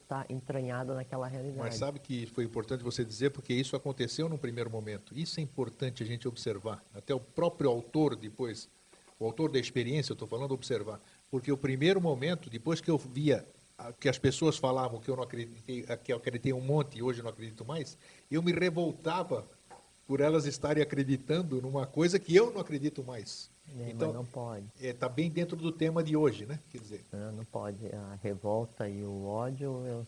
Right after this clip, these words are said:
Speaker 1: são, assim, é, artifícios do, do, sim, do, do que impede o, o que a gente conceitou como perdão.
Speaker 2: Não, de eu achar um absurdo. Mas como é que eu acho um absurdo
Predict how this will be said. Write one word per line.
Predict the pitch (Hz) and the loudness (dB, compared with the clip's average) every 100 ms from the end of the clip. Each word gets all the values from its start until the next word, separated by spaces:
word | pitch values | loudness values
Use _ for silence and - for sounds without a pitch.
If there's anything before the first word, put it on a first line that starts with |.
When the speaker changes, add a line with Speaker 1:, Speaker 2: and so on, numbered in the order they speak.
| - | -6
Speaker 1:
são, | 120 120 | -4 -4
assim, | 110 - 127 117 | -4 -6 -4 -2
é, | 104 110 - | -2 -2 -2
artifícios | 117 110 117 107 - 156 - 151 143 - | -2 -2 -8 -8 -4 -4 -6 -8 -8 -10
do, | 139 123 131 123 | -10 -8 -6 -6
do, | 117 113 107 - - _ _ _ _ - | -6 -6 -6 -10 -14 _ _ _ _ -8
sim, | 127 110 - | -6 -4 -6
do, | 95 104 | -6 -6
do | 92 117 | -6 -8
que | - 117 | -6 -6
impede | 113 120 131 143 143 135 | -4 -2 -2 -2 -4 -4
o, | 127 | -6
o | 113 | -8
que | - | -8
a | 113 | -8
gente | 117 - | -10 -10
conceitou | 123 - 117 123 | -12 -8 -8 -8
como | - 120 120 | -6 -6 -6
perdão. | 143 123 98 107 214 | -8 -8 -10 -12 -12
Speaker 2:
Não, | 131 | -10
de | 110 | -4
eu | 123 | -4
achar | - 170 | -2 -4
um | 180 | -2
absurdo. | 151 - 170 196 123 104 | -4 -6 -4 -4 -4 -8
Mas | 117 | -12
como | - 294 | -10 -8
é | |
que | 302 | -4
eu | 240 | -2
acho | 190 - | -2 -2
um | 165 147 | -4 -4
absurdo | 131 - 180 196 156 | -8 -4 2 2 2